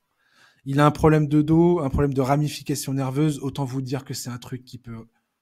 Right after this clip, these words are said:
réapparaître à n'importe quel moment cette saison. Et je vois même pas comment c'est pas, c'est possible que ça se, ça, ce soit pas le cas à un moment ou à un autre.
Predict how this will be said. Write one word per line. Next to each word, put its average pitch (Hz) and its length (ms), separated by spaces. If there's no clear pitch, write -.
réapparaître 143 720
à - 140
n'importe 156 640
quel 156 120
moment 143 500
cette 135 220
saison. 147 500
Et 127 60
je 117 200
vois 123 360
même 127 260
pas 147 200
comment 123 280
c'est - 140
pas, 123 300
c'est - 160
possible - 380
que 123 120
ça 117 160
se, 113 400
ça, - 140
ce - 200
soit 113 120
pas 123 80
le 117 80
cas 139 140
à 131 40
un 123 40
moment 120 220
ou 120 140
à 113 40
un 120 60
autre. 170 280